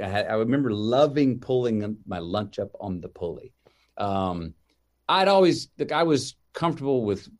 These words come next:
wood, and, and, and I was always a tree climber and was comfortable in the trees, and, and, uh, um, that tree was tall enough to allow thirteen stories, thankfully.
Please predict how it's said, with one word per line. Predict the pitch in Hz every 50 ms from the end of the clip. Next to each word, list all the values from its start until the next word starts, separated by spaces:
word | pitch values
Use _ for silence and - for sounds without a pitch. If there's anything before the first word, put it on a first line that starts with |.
| _ _ _ _ _ _ _ _ _ _ _ _ _ -
wood, | 92 104 139 156 151 139 135 127
and, | 123 107 104 104
and, | 98 101 101 101
and | 101 107
I | 107 110
was | 113 107
always | 113 113 113 107 95
a | -
tree | - - 139 131 123
climber | 110 107 110 107 107 104 98 98 95 95 95
and | - 95
was | 90 82 -
comfortable | - - 110 104 98 - 98 95
in | 92
the | 90 85
trees, | 80 - 104 98 92 90 92 90 87
and, | 92 76 76 76 73 - _ _ _ _ _ _ _ _
and, | - 90 87 85 82 82
uh, | 82 80 78 82 80 - - - _
um, | 82 - 85 85 82 - - - - - _ _ _ _ 104
that | 98 98 98 -
tree | - - - 113 113
was | 113 101 95 -
tall | - 110 104 101 104
enough | 104 104 107 104 -
to | - 92 90
allow | 87 90 95 98 98 98
thirteen | 95 95 101 98 - - 107 98 92
stories, | - - - - - - - - -
thankfully. | - 123 127 127 - - - -